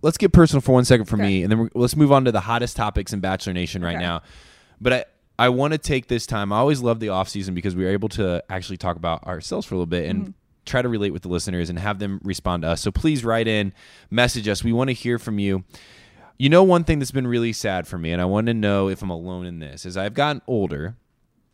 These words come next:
Speaker 1: and had more and more years of life, still young, year out of my twenties, I've become more and more numb to new experiences.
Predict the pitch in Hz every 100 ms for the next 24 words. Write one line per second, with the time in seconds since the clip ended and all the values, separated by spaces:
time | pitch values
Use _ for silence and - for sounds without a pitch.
0 | _ _ - - 104 104 101 101 113 113
1 | 113 110 104 110 107 98 101 87 87 -
2 | - - - _ _ - - 101 113 135
3 | 151 95 85 143 151 _ _ _ _ 73
4 | 76 113 139 139 139 143 - 147 101 80
5 | 98 - _ _ _ _ _ _ _ _
6 | 113 131 131 147 151 143 131 127 135 147
7 | 135 123 123 120 117 107 107 113 104 85
8 | 80 82 - _ - 101 101 101 101 -
9 | - 92 82 76 - 69 - -